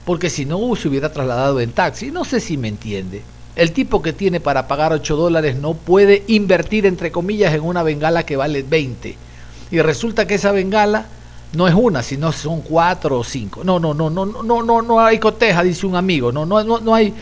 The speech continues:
no hay sindéresis. Alguien los está, eh, proveyendo de bengalas, como ocurrió en el tema de Nassim Neme cuando era presidente del M L E. Igualito, igualito. Ahora le corresponde a la directiva es investigar, ¿no?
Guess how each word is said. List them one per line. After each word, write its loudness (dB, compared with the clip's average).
no -2
hay 4
sindéresis. 0
Alguien 2
los 0
está, -2
eh, -6
proveyendo 2
de 2
bengalas, 0
como -6
ocurrió -2
en -4
el -6
tema -6
de -2
Nassim -8
Neme -4
cuando -6
era -4
presidente -4
del -4
M -6
L -6
E. -12
Igualito, 0
igualito. 2
Ahora 2
le 2
corresponde 0
a 4
la 4
directiva 4
es 2
investigar, 2
¿no? -4